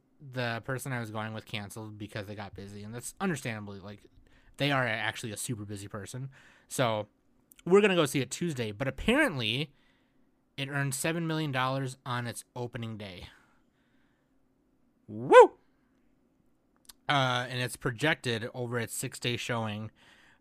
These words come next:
to earn fifteen million dollar. Fifteen million dollars. That is crazy.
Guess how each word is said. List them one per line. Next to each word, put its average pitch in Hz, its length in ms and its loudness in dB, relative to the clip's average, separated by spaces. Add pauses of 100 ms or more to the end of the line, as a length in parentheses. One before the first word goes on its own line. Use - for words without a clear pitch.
to 117 220 -6
earn 110 320 -4
fifteen 120 960 -8
million 113 500 -6
dollar. 101 480 -10 (440)
Fifteen 202 640 2
million 165 260 -4
dollars. 113 520 -8 (1600)
That 117 180 -2
is 110 160 -10
crazy. 104 760 -6